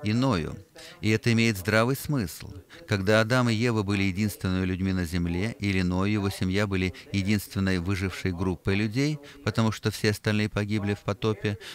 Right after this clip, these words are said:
то действительно здраво будет сказать им, чтобы они плодились и размножались, наполняя землю.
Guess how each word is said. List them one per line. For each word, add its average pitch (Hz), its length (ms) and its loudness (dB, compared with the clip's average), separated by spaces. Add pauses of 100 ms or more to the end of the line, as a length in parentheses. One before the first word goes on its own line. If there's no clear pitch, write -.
(140)
то 117 100 4
действительно 98 760 0
здраво 90 420 2
будет 110 260 -2
сказать 101 440 -2
им, 104 180 -4
чтобы 95 280 -2
они 98 120 2
плодились 87 560 -2
и 98 60 -4
размножались, 104 680 0
наполняя 87 480 -2
землю. 90 420 -2